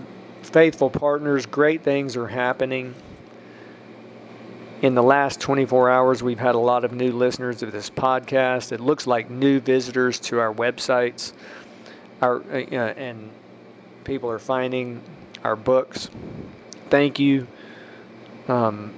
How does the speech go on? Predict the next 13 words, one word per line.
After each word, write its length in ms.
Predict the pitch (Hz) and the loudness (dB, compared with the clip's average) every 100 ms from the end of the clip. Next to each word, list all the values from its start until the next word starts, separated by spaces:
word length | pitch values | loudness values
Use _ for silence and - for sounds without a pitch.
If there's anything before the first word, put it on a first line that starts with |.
| - - - | -18 -20 -6
I 80 | 127 | 0
know 160 | 123 123 | 4 4
we 120 | 123 | 6
have 180 | 127 123 | 4 2
some 280 | 123 110 113 - - - - - - - - - - - - - | -2 -6 -10 -16 -20 -18 -18 -18 -16 -16 -16 -14 -14 -14 -14 -14
faithful 420 | - 127 135 - 123 | 4 4 4 2 2
partners. 720 | 131 127 120 110 101 104 - - - - - - - - - - - - - - - - - - - - - - - - - - - - - - - - - - - - | 4 2 2 -4 -6 -8 -14 -16 -18 -18 -18 -20 -20 -20 -20 -20 -20 -20 -20 -20 -20 -20 -18 -18 -16 -16 -14 -14 -14 -16 -16 -16 -16 -16 -16 -16 -16 -16 -14 -14 -14 -2
And, 280 | 127 120 117 | 2 2 0
and 320 | 117 135 117 117 | -2 0 2 4
Lord, 320 | 127 131 117 | 6 4 2
bless 320 | 131 139 131 | 2 4 2
the 140 | - | 0
listeners. 720 | 123 127 127 127 127 120 - | 2 4 4 0 -4 -4 -6